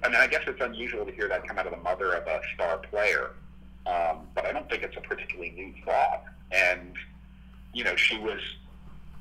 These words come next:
you know, Wendell Carter, had his name attached in headlines to the word F B I investigation.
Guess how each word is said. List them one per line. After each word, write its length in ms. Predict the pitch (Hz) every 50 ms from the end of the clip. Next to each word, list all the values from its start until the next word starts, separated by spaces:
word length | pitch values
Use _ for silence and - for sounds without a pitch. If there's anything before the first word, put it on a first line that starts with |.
| - - - - - - -
you 120 | - 120 101
know, 180 | 92 87 87 - - - - 107
Wendell 360 | 101 110 113 123 127 123 117 120
Carter, 480 | - - 107 101 95 95 98 98 - - - - - - - - - - - - - - - - - - - - - - - - - -
had 380 | - - - - 117 123 123
his 220 | - - 127 120 113 117
name 360 | 104 101 98 92 92 98 - - - -
attached 420 | 107 - - 117 117 110 - - -
in 100 | 110 104
headlines 540 | 95 - - - 90 82 82 85 - - - - - -
to 60 | -
the 80 | 101
word 420 | 98 98 98 95 95 95 92 92 - - - -
F 160 | 113 110 - -
B 120 | 120 104
I 160 | 104 98 101 98
investigation. 680 | 98 - 90 85 - - - - - - - -